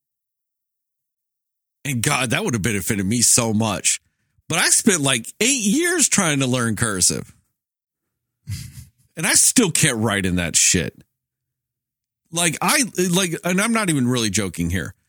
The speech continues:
My cursive handwriting right now looks like if I just grabbed a crown and wrote in cursive.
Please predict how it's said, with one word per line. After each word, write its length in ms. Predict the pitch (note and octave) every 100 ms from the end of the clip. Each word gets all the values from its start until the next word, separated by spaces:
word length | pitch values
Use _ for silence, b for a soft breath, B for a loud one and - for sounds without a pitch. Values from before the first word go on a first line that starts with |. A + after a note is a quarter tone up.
| _ _
My 260 | G2+ C3 E3+
cursive 500 | - G3 G3 F#3+ B2
handwriting 580 | C3 C3 A2+ G#2 F#2
right 200 | F2 G#2
now 500 | F2 F2+ F2 G2 C3 - _ _ _ _ _ _ _ -
looks 360 | C3 F3+ - F3
like 160 | E3
if 100 | B2+
I 100 | D3+
just 220 | C#3 C3+
grabbed 380 | - A2+ C3 C#3
a 60 | A#2
crown 720 | - - B2 A#2+ E2 A#1+ G2 - _ _ _ _ _ _ _ _ _
and 200 | B2+ A#2
wrote 180 | B2 G#2
in 80 | A2
cursive. 580 | G2+ E2 - B1+ -